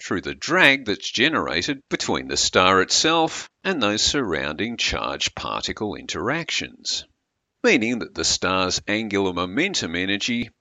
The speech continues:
is being converted into heat and those polar radiation beams. So let's now take all this thinking back to the context of magnetars.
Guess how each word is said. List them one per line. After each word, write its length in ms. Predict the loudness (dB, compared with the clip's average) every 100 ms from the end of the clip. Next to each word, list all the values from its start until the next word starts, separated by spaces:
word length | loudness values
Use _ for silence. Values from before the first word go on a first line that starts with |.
| -6
is 120 | -6
being 320 | -4 -4 -4
converted 580 | -8 -8 -4 -2 -2 -4
into 280 | -6 -4 -4
heat 540 | 0 0 0 -2 -4 -8 _
and 180 | 0 2
those 220 | 2 0
polar 500 | -2 -4 -2 0 -2
radiation 880 | -2 -6 -8 -2 -2 0 -2 -2 -4 -10
beams. 640 | -12 -12 -18 _ -8 -8 -10 _ _ _ _ _ _ _ _ _ _
So 260 | 2 4 4
let's 300 | 2 0 -2
now 180 | -2 -2
take 340 | -2 -2 -2 -2
all 160 | -4
this 260 | -4 -2 -2
thinking 480 | -2 -6 -6 -8 -4
back 260 | -4 -4
to 120 | -4
the 120 | -4 -4
context 720 | -6 -10 -8 -8 -6 -4 -4
of 120 | -4
magnetars. 1120 | -4 -4 -4 -8 -6 -6 -8 -10 -10 -6 -6